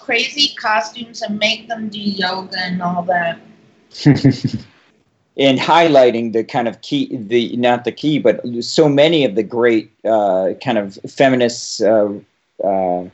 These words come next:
Speaker 2: makers, uh, over the last, you know, forty-five, you know, forty years, I guess that's, this is also a, you know, such an important key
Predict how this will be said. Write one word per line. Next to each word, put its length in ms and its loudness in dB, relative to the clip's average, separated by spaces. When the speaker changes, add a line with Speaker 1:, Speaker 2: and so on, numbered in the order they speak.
Speaker 2:
makers, 880 2
uh, 80 0
over 200 2
the 140 2
last, 800 -4
you 140 -6
know, 340 -4
forty-five, 1000 4
you 100 -2
know, 200 0
forty 340 2
years, 540 0
I 60 4
guess 280 2
that's, 300 2
this 240 -2
is 120 0
also 360 4
a, 160 4
you 260 -2
know, 160 0
such 300 0
an 60 0
important 540 -2
key 400 -2